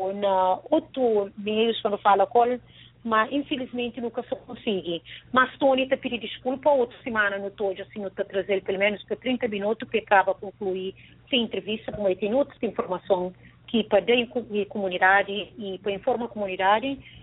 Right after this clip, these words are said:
e não te agradeço, não te agradeço em estudo mais uma vez, que ele é a segunda vez que você tá fazendo nosso programa, e não te espera amanhã os gostos, não te espera amanhã, tenho certeza amanhã os gostos. Não faz uma opinião, nos entra no nosso site,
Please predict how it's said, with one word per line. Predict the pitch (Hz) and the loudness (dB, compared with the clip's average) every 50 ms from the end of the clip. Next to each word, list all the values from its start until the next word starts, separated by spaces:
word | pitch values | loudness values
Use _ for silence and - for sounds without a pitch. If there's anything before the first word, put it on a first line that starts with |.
| - - - | -20 -12 -4
e | 269 269 269 262 262 262 254 254 254 254 262 | 0 2 4 4 4 4 2 0 0 -2 -2
não | 277 320 | -4 -4
te | 320 349 | -4 -4
agradeço, | 349 254 339 320 262 285 277 - - _ | -4 -2 -4 -4 -2 -4 -4 -4 -6 _
não | 185 185 190 | -10 -10 -6
te | 185 233 | -4 -4
agradeço | 202 214 220 202 220 208 214 - - | -4 -2 -2 -4 -4 -6 -6 -10 -10
em | 226 208 | -8 -8
estudo | 208 196 - - - 220 208 220 | -8 -8 -8 -4 -2 0 0 2
mais | 214 208 202 190 196 | 2 2 2 2 2
uma | 208 190 185 | 0 2 4
vez, | 190 196 220 226 - - - - - - - | 6 6 6 4 0 -10 -20 -20 -20 -20 -4
que | - 247 | -2 0
ele | 226 233 240 | 2 2 2
é | |
a | 226 - - | 0 0 -4
segunda | - 220 185 175 208 254 285 277 262 254 | -6 -6 -4 0 2 4 4 4 2 -2
vez | 202 180 202 185 180 - | 0 2 0 0 0 -2
que | - 208 | -6 -8
você | 185 - - 202 | -8 -6 -6 -6
tá | - 196 | -4 -4
fazendo | 190 - 196 175 - 185 175 | 0 2 2 2 4 0 -4
nosso | 180 - - | -4 -6 -6
programa, | - 170 - 175 170 170 170 170 175 180 185 - - - - - - - - | -6 -2 2 4 6 6 6 4 0 -6 -12 -14 -18 -20 -20 -20 -20 -14 -4
e | - 202 190 185 185 185 | 2 4 6 8 8 6
não | 185 190 180 | 6 4 2
te | 185 202 | 0 -2
espera | - - - - 185 180 180 | -4 0 2 2 4 4 4
amanhã | 180 175 170 170 175 180 190 233 | 2 0 -4 -4 -4 -2 0 0
os | 269 - | 0 0
gostos, | - - 202 185 185 - 226 | 2 4 4 4 4 2 0
não | 226 254 | 0 0
te | - | 0
espera | - - - 240 240 247 | 0 2 2 2 4 2
amanhã, | 240 208 196 190 | 2 0 -2 -2
tenho | 190 - 254 233 - | -2 -2 -4 -4 0
certeza | - 349 339 - - 233 196 - 202 | 0 -2 0 2 2 2 2 2 0
amanhã | 185 180 180 185 | -4 -4 -4 -6
os | 170 - | -6 -6
gostos. | _ - 170 160 - - _ - - - - - - - - - - | _ -4 -4 -4 -4 -8 _ -20 -20 -20 -20 -20 -20 -20 -20 -6 -2
Não | 349 370 339 | -2 0 2
faz | - 339 320 | 4 4 4
uma | 302 302 294 | 4 2 0
opinião, | 294 - 254 226 196 170 151 151 170 185 | 0 -2 -4 -4 -4 -6 -6 -10 -12 -6
nos | 208 240 240 247 | -4 -4 -2 0
entra | 254 226 240 233 | 0 0 0 0
no | 220 214 | -2 -2
nosso | 208 208 208 - | -4 -6 -8 0
site, | - 214 180 170 - | 2 2 2 2 0